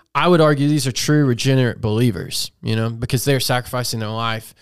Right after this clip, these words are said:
for the sake of gathering. And is it really sacrifice? We need to even change our terminology there. They are willing to give their physical life for the sake of growing spiritually.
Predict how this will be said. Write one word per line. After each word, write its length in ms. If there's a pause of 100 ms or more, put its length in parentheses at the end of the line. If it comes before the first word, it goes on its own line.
(160)
for 140
the 80
sake 240
of 60
gathering. 520
And 120
is 120
it 60
really 240
sacrifice? 640
We 100
need 120
to 80
even 200
change 280
our 40
terminology 520
there. 380 (540)
They 240
are 300
willing 420
to 140
give 420
their 120
physical 580
life 320
for 140
the 60
sake 260
of 60
growing 280
spiritually. 540